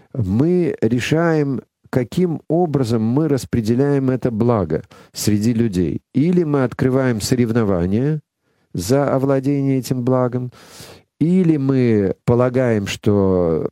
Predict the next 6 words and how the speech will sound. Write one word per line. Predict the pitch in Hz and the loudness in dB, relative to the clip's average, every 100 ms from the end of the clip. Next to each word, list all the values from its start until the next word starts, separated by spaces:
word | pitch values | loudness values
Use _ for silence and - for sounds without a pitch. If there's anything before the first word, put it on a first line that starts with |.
| - | -6
для | 82 110 | -2 0
данного | 107 147 135 117 104 | 2 0 0 0 0
блага | 95 104 104 90 82 | 0 0 0 0 -2
в | 76 82 | -4 -4
данной | 78 117 113 104 | -2 0 0 0
ситуации | 87 92 101 98 92 - - 87 78 | -2 -4 0 0 0 -4 -2 -2 -2